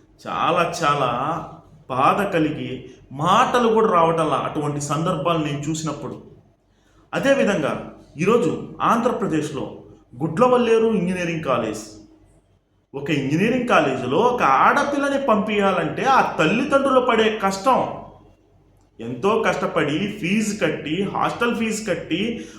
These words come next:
"నువ్వు బాగా చదువమ్మా, ప్రయోజకురాలు అవ్వ-, అవ్వమ్మా" అని చెప్పి వాళ్ళ ఇంట్లో వాళ్ళు హాస్టల్కి పంపిస్తారు. అటువంటి హాస్టల్లో కూడా వాళ్ళకి రక్షణ లేదంటే మహిళా జాతి ఇంకా ఎక్కడ బతకాలండి?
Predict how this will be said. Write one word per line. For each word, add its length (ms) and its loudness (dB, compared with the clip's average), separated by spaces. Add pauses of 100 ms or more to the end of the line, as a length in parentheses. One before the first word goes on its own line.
(140)
"నువ్వు 180 2
బాగా 420 4
చదువమ్మా, 680 0
ప్రయోజకురాలు 720 2
అవ్వ-, 360 2
అవ్వమ్మా" 440 4
అని 320 4
చెప్పి 580 -4 (360)
వాళ్ళ 220 4
ఇంట్లో 260 2
వాళ్ళు 200 4
హాస్టల్కి 500 2
పంపిస్తారు. 760 0 (460)
అటువంటి 560 2
హాస్టల్లో 680 4
కూడా 440 4
వాళ్ళకి 440 4
రక్షణ 400 2
లేదంటే 540 6 (1300)
మహిళా 320 2
జాతి 340 2
ఇంకా 200 0
ఎక్కడ 280 0
బతకాలండి? 680 0